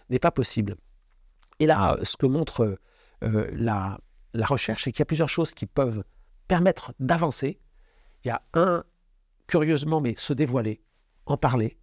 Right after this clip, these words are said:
à d'autres. Et on s'aperçoit qu'on est compris et qu'on accepte mieux, euh, le fait de ne pas pouvoir changer le passé quand on a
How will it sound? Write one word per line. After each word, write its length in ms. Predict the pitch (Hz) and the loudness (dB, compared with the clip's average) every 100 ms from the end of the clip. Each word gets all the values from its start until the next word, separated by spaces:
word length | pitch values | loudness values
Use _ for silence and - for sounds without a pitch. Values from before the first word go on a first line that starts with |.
| _ - | _ -6
à 100 | 113 | -2
d'autres. 420 | 107 131 - - _ - | -2 -2 -8 -20 _ -2
Et 60 | |
on 60 | 107 | -2
s'aperçoit 460 | 131 127 - 151 | 0 -4 0 0
qu'on 240 | - 117 110 | 0 0 0
est 260 | 104 101 - | 0 -2 -8
compris 480 | - 143 - 147 147 156 | -4 -4 0 0 2 0
et 100 | 107 | -2
qu'on 280 | - 113 - - 123 | -4 -8 -8 -8 -4
accepte 400 | 135 - 139 - | -4 0 2 4
mieux, 320 | 123 127 123 - _ _ - | 4 4 0 -4 _ _ -6
euh, 120 | 110 | -2
le 80 | 107 | 0
fait 140 | 139 | -2
de 40 | 113 | -2
ne 40 | |
pas 100 | 110 | -4
pouvoir 220 | - 117 | -2 -2
changer 240 | - 110 117 | 0 -2 0
le 60 | |
passé 280 | 113 110 127 | -2 -2 -2
quand 200 | - - | -2 -2
on 160 | 120 | 0
a 120 | 110 | 0